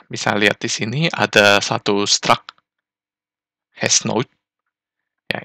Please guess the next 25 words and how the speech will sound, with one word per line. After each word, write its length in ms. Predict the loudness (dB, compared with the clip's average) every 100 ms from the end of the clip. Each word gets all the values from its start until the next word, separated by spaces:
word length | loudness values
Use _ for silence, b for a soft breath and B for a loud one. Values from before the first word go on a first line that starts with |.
| 0
ini 160 | 2
adalah 320 | 4 2 0
struct 320 | -2 0 0 0
yang 160 | -2
nantinya 480 | -2 -2 -2 2 2
akan 480 | 2 -2 0 0 2
dimasukkan 640 | 2 0 -2 -2 0 0
ke 80 | -2
dalam 320 | 0 0 0
setiap 400 | -4 -6 -8 -8 _
array. 400 | -6 -2 -2 -2 -8 _ _ _ _ _ _
Jadi, 400 | _ -14 -12 -10
kita 400 | -10 -10 -8 -6
mungkin 640 | -6 -10 -8 -6 -4 -6 -8
buat 160 | -12 -14 _
gambarannya 560 | -8 -4 -2 -2 -6 -8
saja. 560 | -8 -8 -6 -4 -6 -14 _ _ _ _ _ _ _ _ _ _ _ _ _ _ _ _ _ _ _ _ _ _ _ _ _ _ _ _ _ _
Di 80 | -14
sini, 320 | -12 -6 -6 -6 _ -20 _ _ _ _ _
eh, 220 | 0 2 0
saya 240 | 2 2
membuat 560 | 4 2 2 4 4 4 _ _ _ _ _ _ _ _ _
ada 400 | -6 0 4 4
hash 400 | 2 -2 -4 -2
table 480 | 0 0 2 2 0